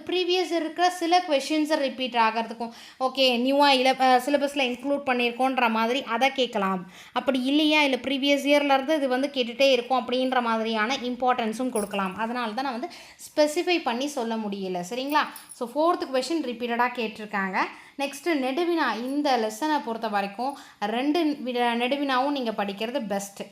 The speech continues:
சரிங்களா? ஃபோர்த் லெசனில் ரெண்டு நெடுவினாவுமே இம்பார்ட்டண்ட்.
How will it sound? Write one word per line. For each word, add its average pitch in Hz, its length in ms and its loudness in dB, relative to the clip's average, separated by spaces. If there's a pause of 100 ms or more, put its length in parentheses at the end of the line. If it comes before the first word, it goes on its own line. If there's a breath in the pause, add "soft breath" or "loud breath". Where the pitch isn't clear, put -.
(140)
சரிங்களா? 254 460 -2
ஃபோர்த் 254 220 -2
லெசனில் 240 460 -2
ரெண்டு 214 280 -6
நெடுவினாவுமே 214 720 -4 (300 loud breath)
இம்பார்ட்டண்ட். 208 880 0